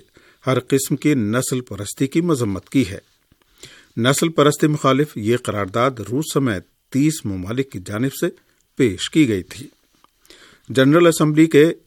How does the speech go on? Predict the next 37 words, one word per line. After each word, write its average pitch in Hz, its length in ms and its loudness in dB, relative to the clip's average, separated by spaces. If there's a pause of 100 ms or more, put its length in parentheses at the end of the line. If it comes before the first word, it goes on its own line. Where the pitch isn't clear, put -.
(100)
ایک 139 260 2
سو 156 140 2
تیس 151 460 -2
ممالک 101 500 -6
نے 87 100 -12 (160)
اس 139 240 -2
قرارداد 107 440 0
کے 131 160 -4
حق 101 220 -6
میں 110 100 -6
ووٹ 127 340 -6
دیا 151 160 -2
اور 107 200 -2 (420)
دو 120 340 4
ملکوں 101 400 -4
نے 127 100 0 (440)
اس 131 160 0
کی 107 180 -2
مخالفت 123 640 -4
میں 101 100 -4
ووٹ 135 260 4
ڈالے، 90 300 -6
جبکہ 117 320 -6
انچاس 123 520 -2
ممالک 101 480 -4
نے 127 100 0 (520)
ووٹنگ 113 420 -4
میں، 110 160 -6 (800)
ووٹنگ 131 380 2
میں 95 100 -6 (120)
حصہ 135 220 -2
نہیں 107 320 -4
لیا۔ 85 240 -8 (2250)
روس 143 280 4
کی 170 120 4
مجوزہ 131 520 2
قرارداد 113 560 0